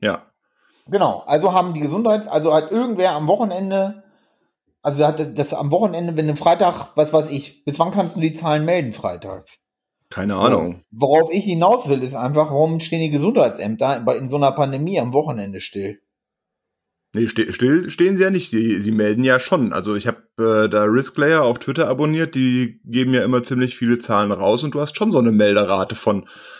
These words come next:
Speaker 1: äh, paar neunzig Prozent am Wochenende. Aber es wird halt einfach weniger getestet.
Speaker 2: Das ist
Speaker 1: So.
Speaker 2: aber, aber warum?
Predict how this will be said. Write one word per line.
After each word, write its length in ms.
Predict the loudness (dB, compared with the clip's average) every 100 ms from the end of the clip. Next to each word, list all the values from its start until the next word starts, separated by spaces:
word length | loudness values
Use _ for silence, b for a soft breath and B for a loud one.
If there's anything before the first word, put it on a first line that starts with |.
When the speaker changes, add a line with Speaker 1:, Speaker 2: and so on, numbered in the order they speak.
| B
Speaker 1:
äh, 280 | 0 2 2
paar 240 | 2 2 4
neunzig 500 | 2 2 0 -6 -10
Prozent 460 | -14 -2 -2 0
am 160 | -2 -2
Wochenende. 400 | -4 -2 0 2
Aber 140 | 2
es 100 | 0
wird 120 | 0
halt 120 | 2 2
einfach 240 | 0 0
weniger 320 | 0 2 0
getestet. 560 | -2 0 -2 -2 -14 -18 _ _ _ _ _ _ _ _ _
Speaker 2:
Das 180 | -8 -8
ist 80 | -2
Speaker 1:
So. 160 | 0 0
Speaker 2:
aber, 80 | -6 -10 -12 _
aber 280 | -8 -4 -2
warum? 600 | 0 0 -2 -6 -10